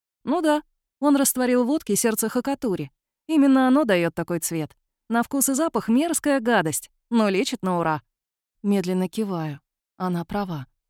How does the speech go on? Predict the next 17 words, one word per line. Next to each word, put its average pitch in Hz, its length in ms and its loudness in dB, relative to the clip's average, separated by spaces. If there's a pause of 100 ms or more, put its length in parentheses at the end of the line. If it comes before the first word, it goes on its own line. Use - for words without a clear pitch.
(280)
Я 277 180 0
больше 277 280 0
не 269 120 6
чувствую, 202 520 -2
что 208 220 0
вот-вот 220 380 0
отправлюсь 208 500 0
на 190 120 0
встречу 214 340 -2
с - 80 -6
предками, 170 580 -4 (280)
но 226 220 0
самочувствие 269 840 -2
всё - 180 -6
равно 170 280 -2
не 185 160 0
очень. 156 460 -6